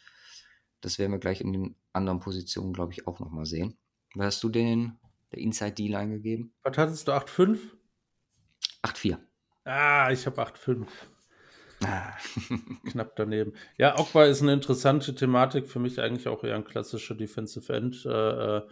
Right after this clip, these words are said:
Speaker 2: äh, was du gesagt hast, die Depth ist halt nicht allzu dolle, aber Wilkins und Sieler, ähm, also was, was du gesagt hast, ist an, ist für sich schon eine Bomben-Kombo. Äh, und Wilkins, äh, war ein First Rounder?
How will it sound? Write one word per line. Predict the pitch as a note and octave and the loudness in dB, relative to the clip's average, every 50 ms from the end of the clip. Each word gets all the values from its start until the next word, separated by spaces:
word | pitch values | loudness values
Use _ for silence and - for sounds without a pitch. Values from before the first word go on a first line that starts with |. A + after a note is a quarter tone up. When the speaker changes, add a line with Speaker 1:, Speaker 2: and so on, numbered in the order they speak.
| - _ _ _ _ _ _ _ - | -20 _ _ _ _ _ _ _ -8
Speaker 2:
äh, | A#2+ A#2 A2 G#2+ G#2 G2 | -4 -2 0 0 0 0
was | G2+ G#2+ - - | -2 -4 -4 -6
du | - A#2 A#2 | -6 -4 -4
gesagt | A#2+ G#2 A#2 A#2 A#2 - - B2 | -2 0 0 0 0 0 -2 -4
hast, | A2+ - - - | -4 -4 -6 -8
die | - A2+ G#2 G#2 _ _ _ - | -8 -8 -8 -8 _ _ _ 0
Depth | - A#2+ A#2 - - - | 0 0 0 0 -6 -10
ist | A#2 A2+ - - | -10 -6 -4 -4
halt | A#2 A2 - | -4 -4 -4
nicht | A#2+ - - - | -6 -4 -2 -2
allzu | A#2+ - - - A#2+ | -2 -2 -4 -8 -8
dolle, | A2 - A2+ A2 A2+ A#2+ | -2 0 2 4 4 4
aber | A#2 A2 G#2 A2 G#2 G2+ | 4 4 2 2 2 2
Wilkins | G#2+ A2+ A#2 - A2 G#2 - - | 0 0 0 -2 -6 -6 -6 -6
und | G#2+ G2+ | -8 -8
Sieler, | - - - A2+ G#2 G#2+ G#2 G2+ G2 G2 A#2+ C#3+ B2 | -8 -8 -6 -2 0 2 2 2 0 -2 -6 -6 -4
ähm, | G#2+ G2+ G2 G2 F#2+ F#2 - _ _ _ _ _ _ - | -4 -4 -4 -6 -8 -10 -14 _ _ _ _ _ _ -8
also | G2+ G#2 G2 F#2+ F#2+ - _ _ _ _ _ _ _ _ _ _ _ | -6 -4 -4 -6 -8 -12 _ _ _ _ _ _ _ _ _ _ _
was, | - G#2+ G2+ - - - | -8 -8 -8 -8 -10 -10
was | G2+ - - | -12 -10 -10
du | - G#2 | -10 -8
gesagt | G2 F#2 G2 F#2 F#2 - - | -8 -8 -8 -10 -12 -12 -14
hast, | A2 G2+ - - | -14 -14 -12 -12
ist | B2 - - - | -14 -12 -12 -12
an, | C#3 A#2+ G2 G2+ G2 G#2+ B2+ A#2+ | -10 -10 -8 -8 -10 -10 -10 -10
ist | G#2+ - - | -12 -12 -12
für | - - A#2 | -12 -10 -10
sich | G#2 G#2+ G#2+ - | -8 -8 -8 -8
schon | - - A2+ G#2+ G#2 | -6 -6 -4 -4 -4
eine | F#2+ | -4
Bomben-Kombo. | F#2+ - G#2+ G2+ G#2 G2+ G2+ G2 - - - A#2+ A2 G#2+ G2+ G#2 G2+ F#2+ - - - - - - - _ _ _ _ - | -2 -2 -2 -2 -2 -4 -6 -8 -10 -8 -6 -4 -2 -2 0 0 0 -2 -4 -10 -20 -20 -20 -20 -20 _ _ _ _ -4
Äh, | - A#2 G2+ G2 | 0 0 2 2
und | G#2+ A2+ G2 G2+ G2 - - - | 2 0 -2 -4 -6 -8 -8 -2
Wilkins, | G#2+ A2 A2 G#2+ - - A2+ G2+ G2+ G2 - - - - | 0 2 2 2 0 -2 -2 -2 -2 -4 -6 -12 -10 -8
äh, | - F#2+ | -6 -4
war | F#2+ F#2+ F#2+ G2 - _ _ _ _ _ _ | -2 -2 -2 -4 -6 _ _ _ _ _ _
ein | - A#2 B2 | 4 4 4
First | B2 - - C#3+ D3 D3 D3 - - | 4 8 10 10 10 10 8 4 4
Rounder? | D#3 D#3+ F3 F#3 G3 G#3+ A#3+ A#3+ - - | 4 6 6 6 6 4 4 2 0 -8